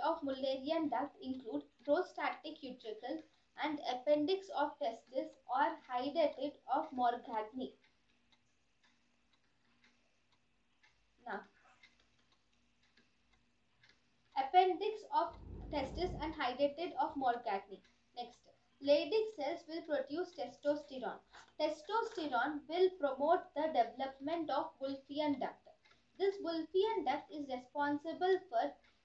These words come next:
development of internal genitalia in males. Internal genitalia like seminal vesicles, epididymis, ejaculatory duct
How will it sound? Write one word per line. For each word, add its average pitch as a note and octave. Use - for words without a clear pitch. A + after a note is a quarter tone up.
development D#4
of D#4
internal D4
genitalia A#3+
in C#4+
males. G3+
Internal F4+
genitalia C#4
like -
seminal C#4+
vesicles, B3+
epididymis, C#4+
ejaculatory D#4+
duct G#3